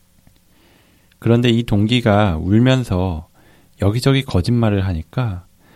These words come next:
점점 그 이야기를 믿는 사람들이 생겨났어요. 그뿐만이 아니에요. 누가 업무를 하다 한숨을 쉬어도 "내가 저 사람의 자리를 빼앗아서 한숨을 쉰 것 같다."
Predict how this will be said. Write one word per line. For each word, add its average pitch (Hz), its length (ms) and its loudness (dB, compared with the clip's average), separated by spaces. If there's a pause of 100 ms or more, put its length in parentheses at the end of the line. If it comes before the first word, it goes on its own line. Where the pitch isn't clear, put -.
(140)
점점 143 420 0
그 131 160 2
이야기를 101 360 0
믿는 90 300 -4
사람들이 95 580 -6
생겨났어요. 87 840 -4 (600)
그뿐만이 143 560 0
아니에요. 82 680 -6 (600)
누가 113 220 0
업무를 117 420 2
하다 117 160 0
한숨을 139 440 -2
쉬어도 98 500 -4 (580)
"내가 101 220 -2
저 98 160 -2
사람의 120 500 0
자리를 92 420 -4
빼앗아서 123 640 -2
한숨을 135 420 -4
쉰 - 160 -8
것 127 100 -6
같다." 90 500 -4